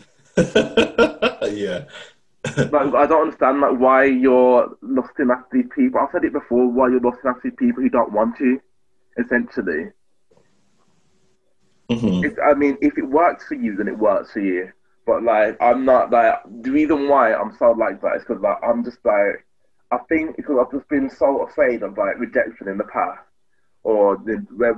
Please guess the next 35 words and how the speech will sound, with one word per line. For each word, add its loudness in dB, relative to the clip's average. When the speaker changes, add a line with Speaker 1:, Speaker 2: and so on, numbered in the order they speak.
Speaker 2:
it 0
is -8
that, 0
like, 0
I'm 0
Speaker 1:
Mm-hmm. 0
Speaker 2:
not -4
gonna -4
put -8
myself -4
out 0
there -4
for -20
someone -4
who's -10
just -8
not -4
gonna, -4
he's -4
just -4
not -2
gonna -4
do -2
it, -6
do -4
it 0
again. -2
So, -2
when -2
it -8
comes -4
to -10
straight 0
men 2
Speaker 1:
Interesting. -2